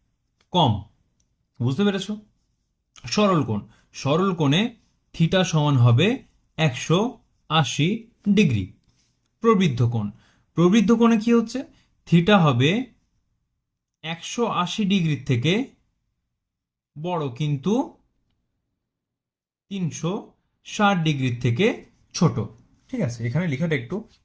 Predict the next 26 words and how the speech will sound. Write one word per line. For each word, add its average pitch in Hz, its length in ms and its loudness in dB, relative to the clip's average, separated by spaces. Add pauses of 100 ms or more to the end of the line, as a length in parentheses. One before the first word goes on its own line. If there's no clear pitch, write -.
এদিক 196 180 -2
হয়ে 139 120 2 (180)
গেল, 104 120 -8 (1000)
এখানে 160 260 -6
থিটাগুলো 170 340 -4 (100)
সব 180 100 0 (100)
নিচে 156 220 -4
নিচে 165 200 0
হয়েছিল, 131 320 -2 (420)
কিন্তু 139 180 -2 (100)
এখানে 156 260 2 (420)
একটু 120 140 -6 (100)
আলাদা 139 240 2
হয়ে 120 140 6
গেছে, 107 240 -6
ঠিক 208 160 0
আছে? 139 180 0
কই 151 180 0
বাত 120 200 -2
নেই। 165 100 -4 (480)
তাহলে 151 240 0
আমরা 170 160 0
এখানে 196 220 0
কি 214 140 -2
আনসার 226 240 2
পাচ্ছি? 233 280 0